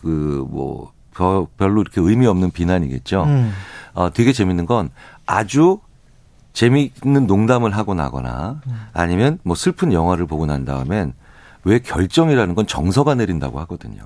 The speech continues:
Speaker 2: 정서가 내린다.
Speaker 1: 네, 네. 그래서 뇌에서 정서 영역에 마비가 된 분들이나
Speaker 2: 음.
Speaker 1: 상처받은 분들이 아주 심각한 실제로 말 그대로 결정 장애가 오거든요.
Speaker 2: 아.
Speaker 1: 감수성 문제예요.
Speaker 2: 예.
Speaker 1: 감수성 문제.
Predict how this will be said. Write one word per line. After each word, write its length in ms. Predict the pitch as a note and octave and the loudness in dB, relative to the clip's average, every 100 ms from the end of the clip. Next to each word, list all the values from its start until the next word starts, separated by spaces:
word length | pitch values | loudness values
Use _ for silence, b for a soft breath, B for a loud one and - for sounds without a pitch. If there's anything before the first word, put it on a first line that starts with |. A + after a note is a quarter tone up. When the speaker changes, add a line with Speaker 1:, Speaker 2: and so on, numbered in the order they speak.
| C2 | -6
Speaker 2:
정서가 480 | B2+ B2 A#2+ B2+ B2+ | -2 -2 -2 -4 -4
내린다. 260 | G#2 D2 | -2 -4
Speaker 1:
네, 80 | B1 | -6
네. 100 | C2 b b b b - | -10 b b b b -2
그래서 200 | A2+ A#2 | 0 4
뇌에서 340 | G#2 C3 D3+ | 4 6 4
정서 380 | - F2+ A2 D3+ | 0 -2 2 4
영역에 320 | C#3+ C3 A#2 | 4 2 2
마비가 380 | G2+ D2+ F2 F2 | 0 0 0 -2
된 180 | D#2+ D2 | -2 -4
분들이나 560 | C#2 C2 C#2+ D2+ F2+ C#3+ | -8 -8 -8 -4 0 2
Speaker 2:
음. 60 | |
Speaker 1:
상처받은 540 | C#3 G#2+ D#3 C#3 A#2 G2+ | 2 2 2 0 0 -2
분들이 440 | E2 D2+ G2 B2 - | -2 -2 -2 -4 -6
아주 340 | - F#2+ D#3+ | -6 -4 -2
심각한 520 | F3+ F#3+ F3 D#3+ D3 | -2 0 0 0 -2
실제로 400 | C3 G3+ E3 E3 | -2 -4 2 2
말 260 | C#3+ D#2 G2+ | 2 0 2
그대로 260 | B2 A2 G2+ | 0 0 -2
결정 380 | D2 C#2+ F2+ | -6 -4 -4
장애가 300 | D#2+ D2 C#2+ C2+ | -4 -6 -6 -10
오거든요. 480 | C2+ C2 - B2+ D3 | -12 -12 -8 -8 -4
Speaker 2:
아. 400 | A2+ A2 A2+ B2+ | -4 -2 -2 0
Speaker 1:
감수성 420 | B2+ C3 C3+ E3+ | 0 0 2 2
문제예요. 640 | C3 C#2+ - B1 - B2 A#2+ - | 2 0 -4 -6 -4 -6 -8 -4
Speaker 2:
예. 320 | A#2 G2+ G2 | -2 -2 -4
Speaker 1:
감수성 340 | G2+ E2 F2+ D#2+ | -2 -2 -4 -4
문제. 300 | D2 D3+ | -6 -8